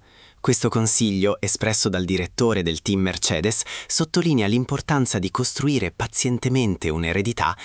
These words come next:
in uno sport in cui il confronto con le leggende può rivelarsi opprimente.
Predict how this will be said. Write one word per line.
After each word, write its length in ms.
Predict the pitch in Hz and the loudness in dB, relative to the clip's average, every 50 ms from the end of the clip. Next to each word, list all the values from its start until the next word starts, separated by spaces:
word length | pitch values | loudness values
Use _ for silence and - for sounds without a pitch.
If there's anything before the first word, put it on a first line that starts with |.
| - - - | -16 -8 -2
in 160 | - 165 175 | 0 0 2
uno 100 | 180 185 | 2 2
sport 400 | 180 - - - 156 120 110 - | 0 0 0 0 -2 -2 -2 -2
in 120 | 107 104 104 | -2 -2 -2
cui 180 | - 131 127 | 0 0 0
il 80 | 104 - | 0 0
confronto 560 | - 107 101 98 - - 139 143 127 - 98 | 0 -2 -2 -2 0 0 0 0 0 0 -2
con 140 | - 95 87 | -2 -2 -2
le 100 | 87 82 | 0 0
leggende 500 | 87 85 - 87 76 76 87 90 98 - | -2 -2 -2 -2 -2 0 0 0 -2 -2
può 160 | - - 151 | -2 -2 -2
rivelarsi 580 | 147 143 135 151 131 92 82 - - - - 98 | -2 -2 -2 -2 -2 0 0 0 0 0 0 0
opprimente. 680 | - - - - 123 95 76 73 71 - - 82 - | -4 -4 -2 -2 -2 -2 -2 -4 -6 -8 -8 -10 -12